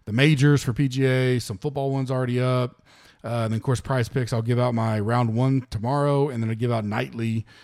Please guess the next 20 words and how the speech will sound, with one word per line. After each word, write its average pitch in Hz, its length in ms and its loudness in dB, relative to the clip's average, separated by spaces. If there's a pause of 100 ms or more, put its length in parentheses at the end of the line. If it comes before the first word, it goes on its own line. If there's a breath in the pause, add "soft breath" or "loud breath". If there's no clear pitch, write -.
(120)
my 113 100 -6
Prize 113 320 -4
Picks - 400 -8
with 131 200 -8
the 117 100 -6
showdown 127 480 -2
picks 120 400 -4 (100)
and, 120 720 -2 (500 soft breath)
um, 107 500 -2
betting 117 300 0
plays 110 320 -2
for 107 360 -4
round 117 360 -2
matchups 107 460 -6
for - 80 -12
round 113 240 -2
two, 113 160 -2
three, 107 180 -2
and 98 120 -4
four. 101 320 -2